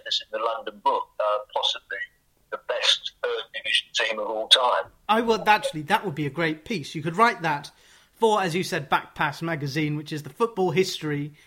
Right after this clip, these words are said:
Speaker 2: magazine that I see in Smith's all the time, and because I was born in nineteen eighty-eight, I'm once removed. But th-, it's glossy, it's wonderful. Have you got anything in any recent issues or forthcoming ones?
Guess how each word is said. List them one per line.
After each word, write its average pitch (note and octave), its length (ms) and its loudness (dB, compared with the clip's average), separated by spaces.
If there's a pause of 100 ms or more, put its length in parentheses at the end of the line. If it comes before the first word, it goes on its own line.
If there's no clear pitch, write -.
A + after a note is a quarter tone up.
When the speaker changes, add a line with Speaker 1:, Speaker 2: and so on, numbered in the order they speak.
(140)
Speaker 2:
magazine E3+ 440 2
that D3 100 -2
I D3 80 -4
see G3+ 240 0
in F3+ 100 2
Smith's F3+ 400 -2
all E3+ 140 2
the D3+ 80 -2
time, E3 320 2
and D#3 100 -2
because D3+ 280 -4
I E3 80 2
was D3+ 160 -2
born F3 240 -2
in D#3 80 0
nineteen D#3 340 0
eighty-eight, D3 560 -2 (580)
I'm F#3 400 2
once F3 380 2
removed. D#3+ 800 2 (320)
But F#3+ 320 0
th-, F3 120 -6
it's E3+ 200 -10
glossy, A3 560 0
it's D#3 180 -8
wonderful. F#3+ 640 0
Have G3 160 -2
you G#3 60 -2
got G#3+ 180 4
anything G#3 400 0
in G3 100 2
any F#3+ 160 2
recent E3+ 640 -4
issues D#3+ 400 -4
or D#3 100 -8
forthcoming F3 760 -4
ones? B2 520 -8